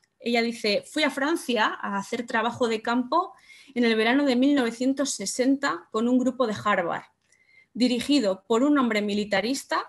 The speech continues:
al que no le gustaban las mujeres ni los judíos y que no creía en el divorcio. Ella era una mujer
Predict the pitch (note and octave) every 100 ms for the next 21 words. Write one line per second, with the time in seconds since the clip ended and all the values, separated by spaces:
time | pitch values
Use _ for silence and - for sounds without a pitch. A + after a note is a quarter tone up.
0 | _ - A3 A3 A3+ C4 D4 B3 A3 -
1 | A3+ G#3+ G3 G3 G3+ - A3+ C#4 F4+ -
2 | _ A3+ A3+ A3 G3+ - G3 F#3 C4 F#4+
3 | - - A3+ G#3+ A3+ A3 A3+ B3+ A3+ G#3
4 | G3 F#3 - - - - G#3+ G3+ G3 F#3+
5 | G3+ C4+ E4